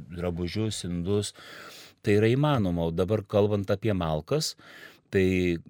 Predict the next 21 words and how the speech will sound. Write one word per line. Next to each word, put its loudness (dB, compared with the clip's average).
Griškabūdžio -2
klebonija -2
yra 0
kūrenama -2
m-, -12
m-, -8
m-, -10
malkomis -2
ir -4
pjuvenų -4
briketais. -8
Toks -8
yra -6
katilas -6
pastatytas. -8
Pakankamai 2
katilas 0
yra, -2
e, -14
toks -10
dujų, 2